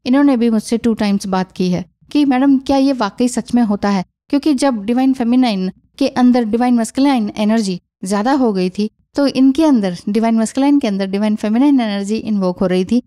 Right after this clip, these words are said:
जिस वजह से इन्होंने टू टाइम्स मुझसे गाइडेंस लिया कि "मैडम, अब वो रन कर रही है कि क्या हो रहा है?" तो हाँ, ऐसा होता है, रनर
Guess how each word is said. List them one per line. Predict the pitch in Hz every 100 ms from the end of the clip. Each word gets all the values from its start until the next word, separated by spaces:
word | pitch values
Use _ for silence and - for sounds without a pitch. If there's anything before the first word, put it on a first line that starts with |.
| _
जिस | 254 262
वजह | 247 208
से | 214 208
इन्होंने | 196 196 233
टू | 226
टाइम्स | 202 196 202 -
मुझसे | 185 208
गाइडेंस | 190 165 185 -
लिया | 175
कि | 190 202
"मैडम, | 208 220 - _ 254
अब | 226 196
वो | 202 277 302
रन | 269 285 285
कर | 269
रही | 262 269 277
है | 294
कि | 294 311
क्या | 311 254
हो | 233 226
रहा | 185 180
है?" | 185 - _ -
तो | 277
हाँ, | 240 190 -
ऐसा | 220 226
होता | 233 208 196
है, | 190 208 _ -
रनर | 214 208 220 254 247